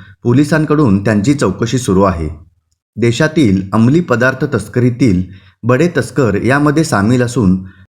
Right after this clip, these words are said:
त्यांच्या शोधासाठी अंमली पदार्थ प्रतिबंधक संचालनालयाच्या मदतीने संपूर्ण देशभरात तपास सुरू करण्यात आला आहे. याविषयीचा सविस्तर आढावा घेऊया आजच्या विषय खासमध्ये. नमस्कार मित्रांनो, मी प्रशांत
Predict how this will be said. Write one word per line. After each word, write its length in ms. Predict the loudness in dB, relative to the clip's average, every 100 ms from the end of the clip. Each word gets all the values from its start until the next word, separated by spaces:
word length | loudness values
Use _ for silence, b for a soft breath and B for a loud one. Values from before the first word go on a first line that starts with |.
| _
त्यांच्या 300 | 0 2 0
शोधासाठी 840 | 0 0 2 0 0 2 0 -2 -10 -2
अंमली 320 | 2 4 2
पदार्थ 420 | 2 0 0 -2
प्रतिबंधक 640 | -4 -2 0 0 2 0 0 -6 -4
संचालनालयाच्या 1000 | -2 0 0 0 0 2 2 0 0 0
मदतीने 760 | 2 0 2 2 4 0 -4 B B -2
संपूर्ण 500 | 0 2 2 4 4
देशभरात 720 | 4 0 0 2 0 -2 -4
तपास 320 | -2 -2 -2
सुरू 180 | 0 0
करण्यात 400 | 0 0 0 0
आला 160 | 0 0
आहे. 440 | -2 -6 -10 -16 _ _ _ _ _ _ _
याविषयीचा 680 | 0 0 2 0 2 0 -2
सविस्तर 480 | -2 0 0 0 0
आढावा 340 | 2 0 0
घेऊया 440 | 0 2 2 0 -2
आजच्या 280 | -6 -2 0
विषय 280 | 0 0 -2
खासमध्ये. 580 | 0 -4 -2 -4 -2 -8 -10 -20 _ _ -2
नमस्कार 420 | 0 0 -2 -2
मित्रांनो, 460 | -2 -2 -2 -4 -6 -12 -4
मी 140 | 0 0
प्रशांत 460 | -2 -2 0 0